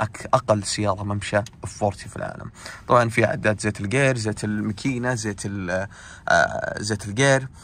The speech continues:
آه، بالإضافة إلى ضغط التيربو، ضغط التيربو اللي هو ال بي، ال، ال بي إس آي. ويعلمك على درجة الحرارات الموجودة اللي تلاحظون هنا وهنا. لو تلاحظون هنا برضو في علشان الإضاءة،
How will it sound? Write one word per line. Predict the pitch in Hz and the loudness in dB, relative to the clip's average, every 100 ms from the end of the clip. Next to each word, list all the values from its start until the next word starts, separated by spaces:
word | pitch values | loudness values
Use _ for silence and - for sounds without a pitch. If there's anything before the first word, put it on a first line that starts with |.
| - - - | -20 -20 0
آه، | 110 | 2
بالإضافة | 98 113 107 110 110 | 4 2 4 4 2
إلى | 104 | -2
ضغط | 101 104 101 | -2 -2 -4
التيربو، | 101 95 131 131 113 | -4 0 2 2 2
ضغط | 95 98 | -4 -8
التيربو | - - 110 95 | -8 0 0 0
اللي | 104 | -4
هو | 101 | -4
ال | 98 | -4
بي، | 92 110 | -4 -4
ال، | - 98 95 95 92 85 98 - - - | -4 -6 -6 -6 -6 -8 -12 -18 -14 -6
ال | |
بي | 98 104 | 0 0
إس | - | 4
آي. | - 127 139 139 - - - - - - - - 123 | 6 6 4 -4 -18 -20 -20 -20 -20 -20 -20 -10 -2
ويعلمك | 117 117 113 110 | 0 2 2 0
على | 113 | -2
درجة | 107 101 | -2 -4
الحرارات | - 107 104 101 104 104 | -4 2 4 4 0 -2
الموجودة | 104 98 95 | -4 -4 -6
اللي | 95 | -8
تلاحظون | 120 113 101 | -8 -6 -6
هنا | 101 95 | -4 -6
وهنا. | 95 98 98 95 - - - | -4 -4 -4 -6 -14 -14 -8
لو | 101 | -6
تلاحظون | 98 107 110 | -4 0 2
هنا | 107 101 | 2 2
برضو | 101 104 104 101 - - - | 2 2 0 -2 -6 -18 -18
في | - 113 107 113 | -2 2 2 0
علشان | 110 104 107 | -2 -2 0
الإضاءة، | 101 104 104 107 - 107 | 0 0 0 2 0 -2